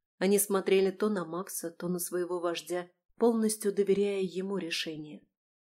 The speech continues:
Старый вождь долго молчал. Его усталые глаза, казалось, пытались заглянуть Максу прямо в душу, просканировать ее насквозь.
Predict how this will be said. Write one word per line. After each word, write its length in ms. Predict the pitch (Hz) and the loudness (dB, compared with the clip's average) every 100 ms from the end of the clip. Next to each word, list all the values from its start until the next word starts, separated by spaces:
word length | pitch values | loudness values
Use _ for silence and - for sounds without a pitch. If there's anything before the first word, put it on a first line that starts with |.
| _ _ | _ _
Старый 500 | - - - 180 180 | -12 -6 0 2 2
вождь 460 | 190 185 196 - - | 0 -2 -6 -8 -8
долго 300 | 185 175 170 | -4 -4 -4
молчал. 640 | 165 175 - - 156 151 - _ _ _ _ _ | -8 -10 -10 -12 -12 -16 -20 _ _ _ _ _
Его 240 | - 180 190 | -2 2 2
усталые 560 | 190 - 180 180 180 | 2 0 -2 0 0
глаза, 460 | 175 175 170 185 202 | 0 0 0 0 -2
казалось, 520 | 202 165 175 175 175 | -2 -2 -2 -2 -6
пытались 540 | - 170 202 208 196 170 | -6 -4 -2 -2 -2 -2
заглянуть 500 | 180 185 196 214 220 | -2 0 0 -2 -2
Максу 360 | 180 180 185 | -4 -2 -4
прямо 320 | 175 185 185 | -2 -2 -2
в 60 | 180 | -4
душу, 460 | 175 175 - - - _ _ _ | -4 -4 -4 -12 -14 _ _ _
просканировать 800 | - 180 - 185 202 214 196 196 | -2 -2 0 0 2 2 -2 -2
ее 240 | 185 185 185 | -4 -4 -4
насквозь. 680 | 185 - 170 160 - - | -6 -6 -8 -10 -12 -14